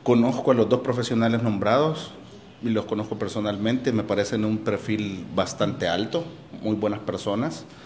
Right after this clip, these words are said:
Particularmente, y quizás, eh, no soy mucho de aplaudir a la gente, pues, pero a ellos personalmente los conozco. El,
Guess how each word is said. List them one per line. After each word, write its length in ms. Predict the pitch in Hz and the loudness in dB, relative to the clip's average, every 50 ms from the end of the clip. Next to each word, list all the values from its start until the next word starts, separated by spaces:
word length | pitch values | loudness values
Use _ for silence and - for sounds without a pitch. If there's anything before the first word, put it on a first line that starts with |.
| - - - - - - - - - - - | -20 -18 -18 -18 -18 -18 -18 -20 -12 -2 4
Particularmente, 920 | 120 110 110 117 113 - 113 107 113 113 107 110 113 120 123 117 120 104 | 4 4 4 4 0 0 4 4 6 6 6 4 4 4 4 2 2 0
y 60 | 98 | 0
quizás, 500 | - 101 95 - 113 110 110 104 - - | 0 -4 -2 0 2 2 2 0 -2 -4
eh, 320 | 80 92 92 90 87 82 82 85 87 - - - - - - - - - - - - - - - - - - - | -4 -4 -4 -4 -4 -6 -8 -12 -14 -18 -18 -20 -20 -20 -20 -20 -20 -20 -20 -20 -20 -20 -20 -20 -20 -20 -10 -2
no 120 | 110 117 | 0 2
soy 120 | 113 127 117 | 4 6 6
mucho 240 | 110 120 - 104 113 | 6 6 6 6 6
de 80 | 110 | 6
aplaudir 400 | 95 - 92 90 87 95 120 117 | 6 4 2 0 2 2 2 2
a 40 | 107 | 2
la 160 | 98 92 82 | 2 0 0
gente, 320 | - 131 139 156 151 151 - | 0 2 2 2 2 0 -2
pues, 160 | - 127 - - | -2 -2 0 0
pero 200 | 107 98 95 95 | 0 2 2 2
a 80 | 98 | 2
ellos 180 | 107 123 123 - - | 2 2 0 0 0
personalmente 680 | 117 107 101 - - 113 101 104 104 110 113 113 117 113 | -2 -2 -2 -2 -4 -4 -2 0 0 0 0 0 -2 -2
los 140 | 113 110 | -4 -4
conozco. 440 | - - 101 104 117 135 - - 143 | -4 -4 -2 -2 -2 -2 -2 -2 -2
El, 120 | 113 104 | -2 -2